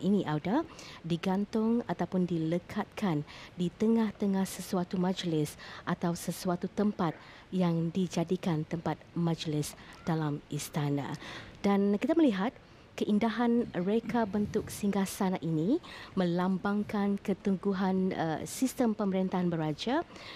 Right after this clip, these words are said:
di mana lorekan ukiran yang terdapat pada alat-alat perhiasan kebesaran diraja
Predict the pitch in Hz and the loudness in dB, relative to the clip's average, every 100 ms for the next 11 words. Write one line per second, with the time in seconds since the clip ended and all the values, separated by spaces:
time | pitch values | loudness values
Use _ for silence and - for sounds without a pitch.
0 | - 208 214 262 320 202 208 233 247 - | -6 0 2 2 2 2 2 2 0 -2
1 | 262 262 262 262 - - 247 240 240 233 | 0 2 2 0 -4 -2 0 2 2 2
2 | 208 208 208 214 233 - 175 - - - | 0 -2 -2 -2 -2 0 -2 -2 -10 -14
3 | - 185 180 - 185 214 208 - 185 185 | -4 -2 -2 -4 -2 -2 -2 -2 -2 -2
4 | - 190 185 180 185 196 180 175 175 - | -2 -4 0 0 0 -2 -2 -2 -4 -2
5 | 175 175 165 226 247 220 - 151 | 0 0 0 0 2 0 0 -2